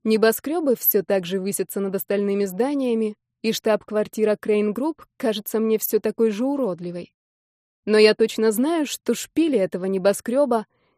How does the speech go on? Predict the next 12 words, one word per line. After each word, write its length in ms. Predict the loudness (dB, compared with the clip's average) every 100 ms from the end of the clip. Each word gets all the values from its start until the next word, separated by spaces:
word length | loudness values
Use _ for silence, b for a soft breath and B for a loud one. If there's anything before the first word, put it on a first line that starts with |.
| 0
ни 180 | 2
за 160 | 4 4
что 220 | 2 2
не 140 | 2 2
проткнут 520 | 0 0 0 -2 -2
небо. 460 | -4 -6 -10 -14 -18 _ _ _ _ -4
Несмотря 580 | 0 2 2 0 0 0
на 100 | -2
всю 220 | -2 0
власть 320 | 2 2 2
его 160 | -2 0
хозяев, 640 | 0 0 2 2 0 -4